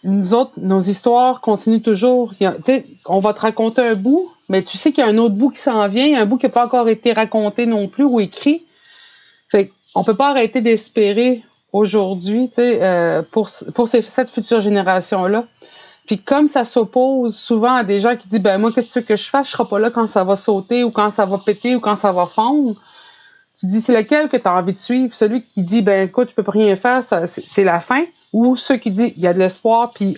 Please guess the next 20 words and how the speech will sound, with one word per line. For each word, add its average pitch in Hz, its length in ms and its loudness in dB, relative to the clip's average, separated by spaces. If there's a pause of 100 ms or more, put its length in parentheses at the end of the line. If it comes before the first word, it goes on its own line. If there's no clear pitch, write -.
on, - 160 -4
l'histoire 208 380 0
est 196 80 -2
pas 208 100 -2
finie 220 240 0
d'être 214 140 -4
racontée, 196 540 0 (280)
puis 208 100 0
nos 208 240 4
enfants, 208 340 0
nos 220 160 0
petits-enfants, 226 720 -2
c'est 202 140 -2
pour 196 180 0
eux 202 40 2
autres 233 140 0
qu'on 214 100 0
travaille. » 196 420 -2
Tu 254 120 -2
sais, 254 80 -4